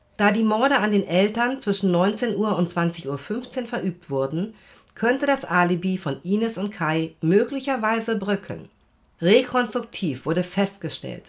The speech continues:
dass die Zeit der beiden für die Ausführung des Doppelmord nicht ausgereicht hätte. Somit war das Alibi von Ines und Kai stichfest. Trotzdem halten die Ermittler die Schwestern und den Freund immer noch für die Verdächtigen.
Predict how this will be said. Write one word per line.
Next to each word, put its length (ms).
dass 160
die 180
Zeit 300
der 80
beiden 400
für 140
die 140
Ausführung 600
des 180
Doppelmord 580
nicht 400
ausgereicht 640
hätte. 280
Somit 460
war 100
das 160
Alibi 580
von 200
Ines 280
und 180
Kai 420
stichfest. 640
Trotzdem 600
halten 300
die 100
Ermittler 480
die 120
Schwestern 560
und 140
den 140
Freund 500
immer 240
noch 280
für 120
die 120
Verdächtigen. 640